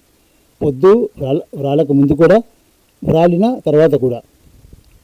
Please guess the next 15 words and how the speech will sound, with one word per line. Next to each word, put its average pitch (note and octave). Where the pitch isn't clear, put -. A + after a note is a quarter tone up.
ఒక E3+
హదీసులో F3+
ఇలా D3+
ఉంది, C3
అనస్ F#3+
రజియల్లాహు D#3
అన్హు D3+
గారి C#3+
ఉల్లేఖన, B2
దైవ D3
ప్రవక్త D#3+
సల్లల్లాహు D3+
అలైహి C#3+
వసల్లం D#3
గారు C#3+